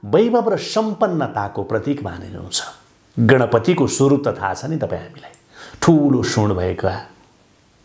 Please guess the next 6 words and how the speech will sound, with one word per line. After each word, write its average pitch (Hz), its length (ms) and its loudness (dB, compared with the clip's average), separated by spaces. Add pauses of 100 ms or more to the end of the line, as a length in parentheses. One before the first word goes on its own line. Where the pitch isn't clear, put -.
(120)
ठुलो 160 420 6 (140)
पेटसहितको, 107 1160 0
खाइलाग्दो 160 720 4
शरीरसहितका 101 760 0 (380)
लम्बोदरको 175 920 4
स्वरूपबाट 127 1000 0